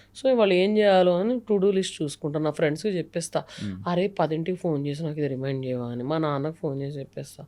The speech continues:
Speaker 2: మ్మ్.
Speaker 1: "అరే, పలానా డేట్ ఇది అడిగారు ఈవెంట్
Speaker 2: మ్మ్.
Speaker 1: మేనేజర్, కన్ఫర్మ్ చేస్తానన్నారు,
Speaker 2: మ్మ్.
Speaker 1: ఆ డేటు నేను అడగాలి,
Speaker 2: మ్మ్.
Speaker 1: గుర్తు చేయి నాకు" అని
Speaker 2: మ్మ్.
Speaker 1: చెప్పేస్తా.
Speaker 2: మ్మ్.
Speaker 1: అట్లా చెప్పేసి పడుకుంటా.
Speaker 2: ఓకే.
Speaker 1: పొద్దున్న లేసేనా,
Speaker 2: మ్మ్.
Speaker 1: సరే సరే,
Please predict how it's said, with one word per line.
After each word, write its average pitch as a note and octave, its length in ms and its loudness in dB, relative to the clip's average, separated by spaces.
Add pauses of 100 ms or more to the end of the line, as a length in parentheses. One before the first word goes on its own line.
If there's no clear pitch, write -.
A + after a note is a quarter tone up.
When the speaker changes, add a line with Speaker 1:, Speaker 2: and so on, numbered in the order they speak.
(100)
Speaker 2:
మ్మ్. G2+ 460 -6
Speaker 1:
"అరే, F3 720 0 (120)
పలానా D3 480 -2
డేట్ D3+ 380 -2
ఇది F#3 640 -8 (580)
అడిగారు E3+ 680 2
ఈవెంట్ D3+ 340 -2
Speaker 2:
మ్మ్. C3+ 140 -4
Speaker 1:
మేనేజర్, B2+ 280 -4
కన్ఫర్మ్ D#3+ 420 0
చేస్తానన్నారు, C3 720 -6 (180)
Speaker 2:
మ్మ్. G#2 220 -4 (480)
Speaker 1:
ఆ E3 100 0
డేటు D3+ 360 0 (460)
నేను D3 240 -2
అడగాలి, C#3 520 -2
Speaker 2:
మ్మ్. G#2 200 -8
Speaker 1:
గుర్తు F3+ 200 0
చేయి D3 240 -2
నాకు" C3 380 -6 (160)
అని G#2+ 80 2
Speaker 2:
మ్మ్. F#2+ 100 2
Speaker 1:
చెప్పేస్తా. - 500 -10 (400)
Speaker 2:
మ్మ్. - 500 -10
Speaker 1:
అట్లా B3 200 -6
చెప్పేసి A#3 520 -2
పడుకుంటా. D3 600 -8 (360)
Speaker 2:
ఓకే. - 180 -12 (600)
Speaker 1:
పొద్దున్న E3+ 320 2
లేసేనా, G#3 500 0
Speaker 2:
మ్మ్. C#4 300 -6
Speaker 1:
సరే F3 260 2
సరే, - 200 -8